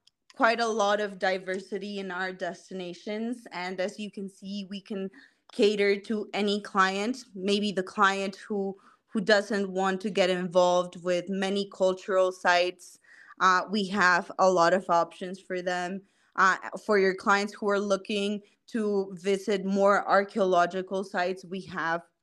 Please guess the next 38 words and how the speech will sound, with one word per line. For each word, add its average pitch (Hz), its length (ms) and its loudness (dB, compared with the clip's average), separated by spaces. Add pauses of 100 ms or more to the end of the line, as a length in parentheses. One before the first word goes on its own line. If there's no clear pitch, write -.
a 180 80 4
lot 170 360 2
to 196 180 -6
offer 175 400 -6
for 180 240 -6
them. 175 400 -6 (460)
Uh, 185 420 -2
so, 190 600 2
so 202 240 -2
yeah, 233 260 2
we're 202 480 0
quite 233 460 2 (180)
a 202 100 0
diverse 190 880 -4 (120)
and 190 380 -4 (200)
big 202 220 2 (180)
country. 214 640 -2 (480)
And 202 480 -6 (160)
this, 214 540 -2
these 254 360 2
are 233 140 2
some 208 320 -2
of 190 240 -2
the, 175 420 -2 (480)
just 240 360 2
some 202 380 2 (120)
of 190 180 0
the 185 120 0
regions 180 580 -6
that 165 420 -6 (240)
I 208 180 4
love 185 380 0
and 180 180 -4
that 185 360 -2
I 196 160 4
really 202 400 2
enjoy. 185 520 0
But 180 260 -2